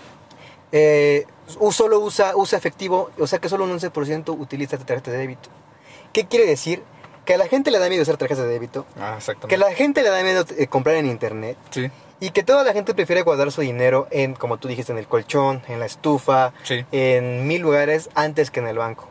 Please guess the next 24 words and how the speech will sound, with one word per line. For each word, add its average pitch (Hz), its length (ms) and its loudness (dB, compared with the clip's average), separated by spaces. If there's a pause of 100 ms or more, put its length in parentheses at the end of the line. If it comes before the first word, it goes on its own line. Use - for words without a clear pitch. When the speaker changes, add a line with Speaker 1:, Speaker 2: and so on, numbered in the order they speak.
Speaker 1:
Y 160 60 -8
es 165 80 -8
una 202 80 0
Speaker 2:
Exacto. 202 160 2
Speaker 1:
problemática 139 520 0
muy 127 140 -2
grande, 120 400 0 (540)
porque 151 180 -2
se, 156 120 -2 (200)
es, 196 200 2
aparte 233 420 0
de 170 100 2
que 156 120 0
es 151 100 0
más 151 140 0
riesgoso, 120 580 -2 (220)
¿no? 123 220 -6 (200)
El 156 120 0
dinero 202 320 2
se 160 120 0
deprecia 160 500 2
mucho 139 260 -4
más 123 140 -4
rápido. 117 340 -4